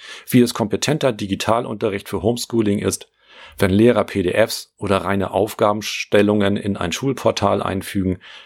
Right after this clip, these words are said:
abarbeiten lassen und das als digitalen Unterricht verkaufen. Nur erleben wir beide Fälle in der nahen Vergangenheit oder in dieser Gegenwart viel zu oft.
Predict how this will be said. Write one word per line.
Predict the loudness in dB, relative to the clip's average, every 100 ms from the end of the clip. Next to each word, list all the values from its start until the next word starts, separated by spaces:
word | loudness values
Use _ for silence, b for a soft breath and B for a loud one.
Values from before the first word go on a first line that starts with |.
| B
abarbeiten | -6 -2 -2 2 0 0 -4
lassen | -4 -2 -4 -8 b b b b
und | 0 2
das | 2
als | 2 0
digitalen | -2 -8 -4 -2 0 0
Unterricht | -2 -2 -4 -6
verkaufen. | -8 -8 -8 -10 -14 _ _ _ _ _ _ _ _ _ _ _ _ -6 2
Nur | 4
erleben | 4 0 -6 -6
wir | -6
beide | -2 -2 -2 -6
Fälle | -4 -2 -2 -4 b b b b
in | -6
der | -4 -2
nahen | 2 0
Vergangenheit | 0 -2 0 -2 -2 -2 -2 -4 _ _ _ _
oder | -4 -2
in | -2 -4
dieser | -2 0
Gegenwart | 2 4 4 2 2 0 -4 _ _
viel | -10 -6 -6
zu | -6 -10
oft. | -14 -18